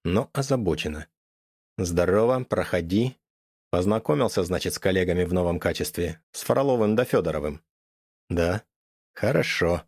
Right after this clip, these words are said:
бросил он бегло. «Стало быть, в курсе основных наших дел». «Да», повторил я. «Борис Борисович, я поступаю в ваше постоянное распоряжение?» «Сегодня да», ответил он. «А вообще?»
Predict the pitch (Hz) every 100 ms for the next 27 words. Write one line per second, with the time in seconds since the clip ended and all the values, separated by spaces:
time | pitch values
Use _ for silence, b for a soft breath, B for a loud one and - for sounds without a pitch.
0 | _ _ _ - 85 90 110 120 - 117
1 | 131 120 85 78 78 76 _ _ - -
2 | 156 160 135 - - - 117 - 117 -
3 | 110 101 90 98 - 107 - 98 80 80
4 | 76 - _ _ _ _ 92 90 87 98
5 | _ _ _ - 78 78 85 104 107 76
6 | 73 - _ _ _ 92 127 156 92 87
7 | - 82 - - _ - 92 - 101 110
8 | - 120 110 110 - 110 101 120 139 156
9 | 85 85 - 85 85 82 80 80 - _
10 | _ _ _ - - 120 190 110 80 85
11 | 85 85 _ _ _ - 90 87 110 123
12 | - 90 78 85 _ - 87 87 80 -
13 | 139 175